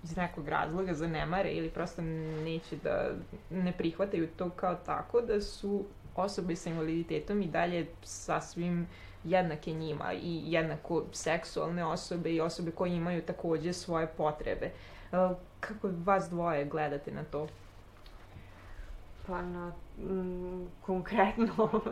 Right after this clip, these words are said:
Speaker 2: <laughs> mislim, nemamo, e, tih problema, da kažem, i, i, i što se seksualnog života tiče, nisam, e, ja iskreno nisam nailazila na neke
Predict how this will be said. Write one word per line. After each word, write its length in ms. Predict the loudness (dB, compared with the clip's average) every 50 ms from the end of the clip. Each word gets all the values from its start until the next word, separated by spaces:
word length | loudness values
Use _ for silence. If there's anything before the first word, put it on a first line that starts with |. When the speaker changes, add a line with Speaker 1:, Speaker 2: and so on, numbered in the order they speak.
| -6
Speaker 2:
<laughs> 360 | -6 -10 -10 -10 -10 -8 -2
mislim, 300 | 0 0 0 2 2 2 4
nemamo, 500 | 6 6 6 6 6 4 4 2 -2 -2 -4 -4 -2 2
e, 380 | 6 6 8 8 8 6 6 2 -2 -2 4
tih 220 | 6 6 6 4
problema, 640 | 0 -4 -4 -2 0 0 0 0 0 0 0 -2
da 120 | -2 -2 -2
kažem, 640 | 0 0 0 0 0 -2 -4 -6 -6 -4 -4 -2
i, 40 | -2
i, 420 | -2 -2 -2 -2 -2 -2 -2 -2 -2
i 420 | -2 -2 -2 -2 -2 -4 -4 -4 -4 -4 -6 -8 -10 -10
što 180 | -6 -4 -4
se 140 | -4 -4 -4
seksualnog 520 | 2 6 6 6 6 4 2 2 2 2 2
života 420 | 2 2 4 4 4 4 2 -2
tiče, 580 | -4 -2 -2 -2 -2 -2 -4 -4 -2 -2 -2 -4 -8 -12 -16 -18 -18 -18 -18 -10 -4
nisam, 600 | 0 2 2 4 4 2 2 4 4 4 4 4 4
e, 280 | 4 6 6 6 6 4 0 -6 -12 -16 -18 -18 -16 -16 -18 -18 -18 -18 -18 -16 -14 -12 -12 -10 -10 -10 -8 -8 -8 -8 -8 -8 -8 -6 0 6
ja 260 | 8 10 10 10 10
iskreno 300 | 8 6 2 2 2 4
nisam 420 | 4 2 2 2 0 0 2 4
nailazila 640 | 4 4 6 8 8 8 8 8 6 6 6 6 6
na 140 | 6 4 4
neke 680 | 4 4 4 4 2 2 2 4 6 6 4 2 0